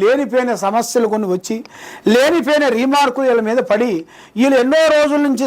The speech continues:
సంపాదించుకున్న గౌరవం, అభిమానం మొత్తం బూడిద అయిపోతుంది. బూడిదలో పోసిన పన్నీరు మాదిరిగా అయిపోతుంది. కాబట్టి జాగ్రత్త పడాలి, అతిగా జాగ్రత్త ఎక్కువగా ఉండాలి. అతిగా జాగ్రత్తను మీరు ఉండకోకుండా ఉండేటికైతే చాలా చాలా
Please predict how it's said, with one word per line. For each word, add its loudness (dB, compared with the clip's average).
సంపాదించుకున్న 0
గౌరవం, 2
అభిమానం 0
మొత్తం 2
బూడిద 0
అయిపోతుంది. -8
బూడిదలో 4
పోసిన 2
పన్నీరు -2
మాదిరిగా -6
అయిపోతుంది. -16
కాబట్టి 0
జాగ్రత్త -2
పడాలి, -4
అతిగా 2
జాగ్రత్త 0
ఎక్కువగా -2
ఉండాలి. -8
అతిగా 0
జాగ్రత్తను 0
మీరు -2
ఉండకోకుండా 0
ఉండేటికైతే -2
చాలా 4
చాలా 4